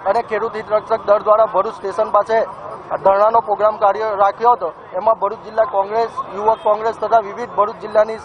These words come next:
સામાજિક સંસ્થાઓ દ્વારા અમને સમર્થન આપવામાં આવ્યું છે, એ બદલ એમનો ખૂબ ખૂબ આભાર માનીએ છીએ. અને આપના માધ્યમથી જણાવવા માંગુ છું કે આજે તેર દિવસથી જ્યારે હાર્દિક પટેલ ઉપવાસ પર ઉતર્યા હોય અને તેમની મુખ્ય માંગોમાં માત્ર ને માત્ર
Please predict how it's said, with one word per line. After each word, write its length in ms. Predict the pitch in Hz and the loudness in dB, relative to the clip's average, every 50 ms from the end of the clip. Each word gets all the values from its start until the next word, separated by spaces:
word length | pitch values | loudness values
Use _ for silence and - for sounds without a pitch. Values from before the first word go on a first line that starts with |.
| - | 0
સામાજિક 380 | - 190 190 202 208 208 226 - | 2 2 4 2 0 -2 -2 -12
સંસ્થાઓ 460 | - 202 190 185 - - 220 226 226 220 | -10 -10 -10 -4 2 4 4 4 4 4
દ્વારા 300 | 208 208 214 220 214 202 | 4 2 4 4 4 0
અમને 180 | 202 208 214 208 - - - - - - - - - - | 0 -4 -8 -8 -8 -12 -16 -20 -20 -18 -18 -18 -12 -4
સમર્થન 480 | - 208 208 214 226 226 - 233 226 | 0 0 2 2 2 2 2 2 2
આપવામાં 380 | 214 208 - 220 214 220 220 220 | 2 2 2 0 0 2 2 2
આવ્યું 200 | 220 226 240 226 | 0 0 -6 -10
છે, 80 | 226 226 | -8 -8
એ 80 | 208 208 | -4 -4
બદલ 220 | 208 214 226 220 | -4 -2 -2 -4
એમનો 220 | 208 202 220 220 208 | -4 -4 -4 -6 -6
ખૂબ 160 | - 208 196 - | -6 -8 -10 -8
ખૂબ 120 | 214 220 214 | -6 -2 0
આભાર 280 | 202 185 - 196 208 220 220 | 0 2 2 0 0 0 0
માનીએ 240 | 220 220 220 226 220 | -2 -2 -4 -6 -10
છીએ. 180 | - 233 226 233 - - - - - - - - | -8 -8 -8 -8 -10 -14 -18 -18 -18 -14 -4 0
અને 200 | 196 233 247 226 190 - - - | 2 2 4 2 0 0 -2 -2
આપના 280 | 190 190 202 202 226 233 | -2 -2 0 2 4 4
માધ્યમથી 480 | 226 226 220 220 226 233 240 233 240 - - | 4 4 2 0 -2 -4 -4 -6 -8 -4 0
જણાવવા 340 | 196 208 226 247 247 247 | 2 4 4 4 4 2
માંગુ 200 | 240 233 226 240 233 | 2 0 -2 -6 -12
છું 120 | 233 226 - | -12 -6 0
કે 60 | 247 | 2
આજે 220 | 240 233 226 240 240 233 - | 2 2 2 0 -6 -8 -6
તેર 160 | 226 226 254 262 233 | -4 -4 -4 -4 -4
દિવસથી 380 | 233 240 254 247 - 247 233 196 | -6 -6 -6 -6 -6 -8 -4 2
જ્યારે 180 | 226 240 247 233 208 | 2 4 6 6 4
હાર્દિક 260 | 208 202 - 247 - - | 4 2 -2 -6 -8 -4
પટેલ 260 | 226 220 240 247 247 | -4 -2 -2 -4 -6
ઉપવાસ 360 | 220 190 - 214 226 240 247 - - | -6 -8 -2 2 2 2 2 2 2
પર 120 | 247 240 | 0 0
ઉતર્યા 400 | 233 - - - 233 247 247 247 | 0 -4 -6 0 2 4 6 6
હોય 200 | 240 233 180 131 - - - - - - - - 277 - | 6 4 2 -4 -14 -20 -20 -20 -20 -20 -20 -12 -8 -6
અને 140 | 196 247 262 | -4 -4 -4
તેમની 300 | 240 233 226 233 247 254 233 | -4 -6 -6 -6 -6 -8 -8
મુખ્ય 240 | 233 226 - - 247 247 247 | -8 -8 -2 0 2 2 4
માંગોમાં 440 | 233 233 233 240 247 247 254 233 226 | 2 2 2 2 2 2 2 0 2
માત્ર 260 | 220 214 214 - 247 262 262 | 0 -2 -2 -2 -2 -2 -2
ને 100 | 262 254 | 0 2
માત્ર 300 | 233 233 226 233 - | 2 2 2 2 2